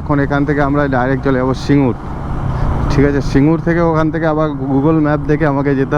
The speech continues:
হবে। আর হ্যাঁ, সিঙ্গুর পাওয়ার হাউস পুকুর যে যে চেনো না, ভিডিওগুলো তোমরা কন্টিনিউ দেখো। আশা করছি সব একই লাইনে কাজ করছি তো, পুকুরগুলো একটা একটা করে ঠিক চিনে যাবে, ঠিক আছে? আমরা এখন যাবো পুরো এখন সিঙ্গুর।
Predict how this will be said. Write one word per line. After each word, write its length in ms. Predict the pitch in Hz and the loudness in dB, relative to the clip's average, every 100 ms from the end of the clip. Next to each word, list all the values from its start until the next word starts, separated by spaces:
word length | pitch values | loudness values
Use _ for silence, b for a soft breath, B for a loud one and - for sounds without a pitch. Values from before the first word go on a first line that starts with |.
| 135 | 0
হবে। 200 | 123 165 175 - B B B B | 0 -2 -4 -6 B B B B
আর 80 | 135 151 | 2 2
হ্যাঁ, 160 | 135 120 | 0 -2
সিঙ্গুর 260 | 151 165 175 | 0 2 0
পাওয়ার 200 | 170 170 175 | 0 0 2
হাউস 160 | 175 - | 0 -2
পুকুর 220 | 175 175 156 | -2 -2 0
যে 80 | 165 170 | 2 2
যে 60 | 165 | 2
চেনো 200 | 165 170 | 2 2
না, 120 | 202 277 - 120 | 0 -2 -4 0
ভিডিওগুলো 380 | 135 170 214 226 220 | 2 2 2 0 0
তোমরা 160 | 226 | 0
কন্টিনিউ 440 | 214 165 170 190 190 | 0 0 2 0 2
দেখো। 320 | 170 165 196 208 - 139 | 0 0 0 -2 -2 -2
আশা 120 | 156 165 | 0 0
করছি 180 | 170 180 151 | 0 0 2
সব 120 | 147 | 2
একই 220 | 139 165 170 | 0 0 0
লাইনে 200 | 180 156 | 0 2
কাজ 160 | 165 - | 0 0
করছি 180 | 185 214 | -2 0
তো, 40 | 156 139 | 0 0
পুকুরগুলো 360 | 143 147 156 147 135 | 0 2 0 0 0
একটা 140 | - | 0
একটা 160 | 151 156 | 0 0
করে 120 | 156 147 | 0 0
ঠিক 100 | 147 - | 0 0
চিনে 160 | 127 113 | 2 2
যাবে, 160 | 104 104 - - - - 214 214 214 214 214 214 - - - - | 2 0 0 -2 0 0 0 0 0 0 0 2 0 0 0 2
ঠিক 100 | 175 175 | 2 2
আছে? 100 | 143 | 2
আমরা 120 | 143 160 | 0 0
এখন 140 | 160 165 147 | 2 0 0
যাবো 160 | 156 165 165 | 0 0 0
পুরো 140 | 170 165 | 0 0
এখন 140 | 170 175 - | 0 -2 0
সিঙ্গুর। 300 | 160 131 | 0 2